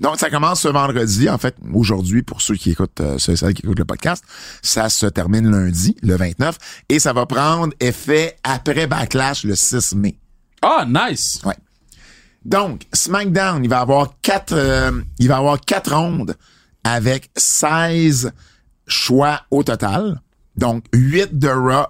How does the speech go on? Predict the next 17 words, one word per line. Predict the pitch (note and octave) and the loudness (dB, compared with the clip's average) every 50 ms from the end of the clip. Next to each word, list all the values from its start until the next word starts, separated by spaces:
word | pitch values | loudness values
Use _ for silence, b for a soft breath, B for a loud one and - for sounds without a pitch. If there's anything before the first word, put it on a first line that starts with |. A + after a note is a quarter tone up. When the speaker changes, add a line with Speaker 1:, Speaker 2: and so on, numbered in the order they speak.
| - | -2
Speaker 1:
et | - G#2 | 0 0
huit | G2+ G#2 G2+ B2 D3 B2+ A#2 | 2 2 2 2 0 0 -2
de | G#2+ A#2+ | -4 -2
SmackDown. | G#2 - G2 F#2+ F2+ F2 E2 D2+ - - A#1+ - _ _ _ b b b b b b b b b b b b b b | -2 -2 -2 -4 -4 -4 -6 -8 -10 -12 -20 -20 _ _ _ b b b b b b b b b b b b b b
Ensuite, | B2 C#3+ C#3+ - G3 G3 - | -2 -2 0 0 -2 -2 0
à | - D3 C#3+ C#3 | -2 -2 0 2
Raw, | C#3 D3 D3+ D3+ - - - - | 4 4 4 4 2 0 -6 -4
il | - A#2+ | -4 0
va | - A#2+ | 0 0
avoir | A#2+ B2 C3 C3 B2 | 0 2 0 0 2
six | - - - G#3 G3+ - - | 0 0 0 0 0 0 -2
rondes | - D#3+ F3 F3+ F3+ E3+ C#3+ | 0 0 0 0 -2 -2 -2
avec | A#2 A#2 G#2 G#2 F#2 F#2 | -2 -2 -2 -2 -4 -2
vingt-quatre | F#2 B2 E3 F3+ E3+ - - C#3+ C3+ | -2 -2 -2 -2 -2 -2 -2 -2 -2
choix | - - C#3 C#3+ C#3+ | -2 0 2 2 2
au | C#3 | 2
total. | - A#2+ G#2+ - G#2 F#2 D#2 | -2 -4 -4 -4 -4 -6 -6